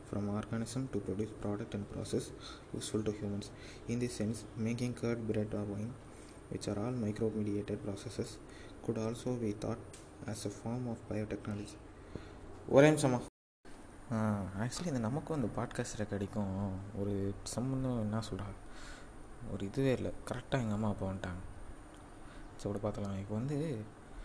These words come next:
சரி, That's My Boyன்னு ஒரு படம் வச்சிருக்கேன். அது பார்க்கலாம்னு தோணுது இப்ப எனக்கு. பார்த்துட்டு வந்து படிப்போம். ஒண்ணும் பிரச்சனை இல்ல. இன்னைக்கு பிளான் படி நாலு லெசன் முடிச்சிடுறோம். முடிச்சு தான் தூங்கணும். கூல்.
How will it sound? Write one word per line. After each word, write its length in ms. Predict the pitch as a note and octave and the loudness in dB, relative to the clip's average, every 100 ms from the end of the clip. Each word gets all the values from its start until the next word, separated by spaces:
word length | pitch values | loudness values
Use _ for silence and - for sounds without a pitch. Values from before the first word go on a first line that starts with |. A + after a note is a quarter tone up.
| - - | -10 -6
சரி, 260 | - C#3 C3+ - - | 0 0 0 -4 0
That's 200 | A2 A2+ C#3 | 2 2 2
My 120 | C#3 | 0
Boyன்னு 300 | A#2 A2 A2+ | 2 0 0
ஒரு 60 | G#2+ | 0
படம் 240 | G#2+ A2+ | 0 0
வச்சிருக்கேன். 460 | G#2+ - G2+ F#2+ A#2+ - | -2 -4 -4 -4 -4 -4
அது 160 | G2+ G2+ | -6 -4
பார்க்கலாம்னு 420 | G2+ G#2 A#2 A2+ | -4 -4 -4 -2
தோணுது 240 | G#2+ G#2+ G2+ | 0 0 -2
இப்ப 120 | F#2+ | -4
எனக்கு. 280 | F#2+ - G2+ B2+ - - - - - - - - - - - - - - - - | -4 -4 -4 -6 -10 -14 -14 -14 -16 -14 -14 -12 -14 -16 -14 -14 -14 -14 -14 -8
பார்த்துட்டு 340 | - B2+ - | -6 -4 -2
வந்து 140 | G2 A#2 | -2 0
படிப்போம். 340 | G#2+ G#2+ G3+ - - - - - - - - - | -2 -2 -6 -8 -12 -12 -12 -10 -10 -10 -8 -4
ஒண்ணும் 220 | G#2+ A#2 | -2 0
பிரச்சனை 240 | G#2 - G2+ | -2 -2 -2
இல்ல. 140 | G2+ C#3 - - - A2+ | -2 -4 -6 -10 -8 -4
இன்னைக்கு 260 | F#2+ G2+ - | -4 -4 -4
பிளான் 320 | G#2+ A2+ A2+ | -2 -2 0
படி 160 | G#2+ A2 - - - | -2 -2 -6 -10 -4
நாலு 200 | G#2 G2 | -2 0
லெசன் 280 | G2 A#2+ G#2+ | 0 -2 -2
முடிச்சிடுறோம். 420 | G2+ G2+ - C3+ - G2 | -2 -2 -2 -2 -6 -4
முடிச்சு 240 | G#2 G#2 | -4 -2
தான் 180 | A2+ - | -4 -4
தூங்கணும். 320 | G2 F#2 - - - - - - - - | -4 -4 -8 -12 -14 -14 -14 -14 -14 -4
கூல். 200 | B2 | -2